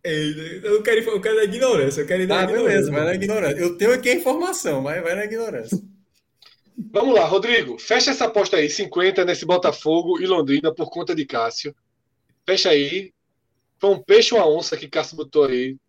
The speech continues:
Speaker 3: Libertou.
Speaker 1: Pô, mas ve-, veja só, olha, olha o que você falou. Você acabou de falar que nunca se aposta dez por cento. Eu que nunca faço aposta, eu juntando as duas, deu basicamente dez por cento.
Speaker 3: Não, tranquilo, tranquilo.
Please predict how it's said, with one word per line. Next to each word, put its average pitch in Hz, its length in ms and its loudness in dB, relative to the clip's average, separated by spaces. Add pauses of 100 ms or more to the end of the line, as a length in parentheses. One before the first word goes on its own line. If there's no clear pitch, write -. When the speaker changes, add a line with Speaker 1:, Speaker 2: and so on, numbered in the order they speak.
(220)
Speaker 3:
Libertou. 165 600 6
Speaker 1:
Pô, - 60 -10
mas - 120 -12
ve-, - 160 -20
veja 190 260 -2
só, 135 260 -4
olha, 214 240 -2
olha 202 140 -2
o - 20 -6
que 269 60 -4
você 240 220 -2
falou. 175 240 -2
Você 127 160 -6
acabou 160 260 -6
de 180 80 -14
falar 143 180 -4
que 156 100 -10
nunca 185 180 -4
se - 100 -4
aposta 160 360 -8
dez 156 280 -4
por - 180 -8
cento. 98 340 -10 (480)
Eu 202 180 6
que 220 80 -8
nunca 262 280 -4
faço 247 280 -6
aposta, 135 460 -4 (100)
eu 156 120 -8
juntando 175 340 -6
as 185 160 -2
duas, 180 300 -4
deu 165 160 -4
basicamente 196 520 -4
dez 208 200 -2
por 370 160 -4
cento. - 400 -8 (180)
Speaker 3:
Não, 302 280 2
tranquilo, 233 540 2
tranquilo. 190 640 0